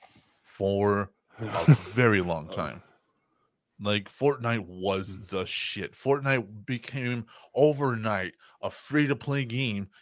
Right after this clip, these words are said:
Speaker 1: into a multi-billion, billion dollar industry just from kids purchasing fucking skins.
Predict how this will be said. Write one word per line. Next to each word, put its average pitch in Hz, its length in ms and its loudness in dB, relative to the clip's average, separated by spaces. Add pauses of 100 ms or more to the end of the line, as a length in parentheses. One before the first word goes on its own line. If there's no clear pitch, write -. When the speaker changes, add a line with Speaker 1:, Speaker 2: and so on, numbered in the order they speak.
(100)
Speaker 1:
into 113 340 -4
a 101 60 -4
multi-billion, 117 1500 -4 (680)
billion 131 760 4 (180)
dollar 98 380 2
industry 101 760 -8 (320)
just 117 200 0
from 107 240 -4
kids 101 540 -2
purchasing 104 580 -4
fucking 95 460 -4
skins. 85 680 -8